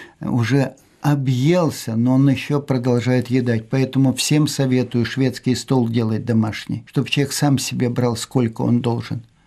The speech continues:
съесть. Ребенок, подросток, ему мама еду положила.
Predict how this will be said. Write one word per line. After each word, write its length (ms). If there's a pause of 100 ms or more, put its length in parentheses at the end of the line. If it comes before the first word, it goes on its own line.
съесть. 600 (320)
Ребенок, 640 (580)
подросток, 720 (160)
ему 240
мама 480 (280)
еду 300
положила. 720